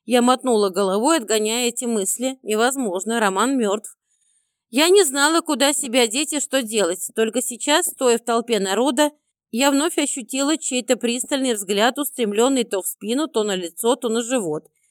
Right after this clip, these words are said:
Не знаю, как я чувствовала это, но в разных частях тела ощущались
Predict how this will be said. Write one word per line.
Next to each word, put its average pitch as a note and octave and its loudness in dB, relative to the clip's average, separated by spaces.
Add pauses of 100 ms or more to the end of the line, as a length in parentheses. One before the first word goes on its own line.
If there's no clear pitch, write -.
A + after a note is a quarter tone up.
(400)
Не C#4+ 0
знаю, D4 2
как C4+ 0
я C#4 0
чувствовала B3+ -2
это, C#4+ 2 (500)
но B3+ 2
в B3+ 2
разных D#4+ 6
частях C4 0
тела D#4 2
ощущались B3 2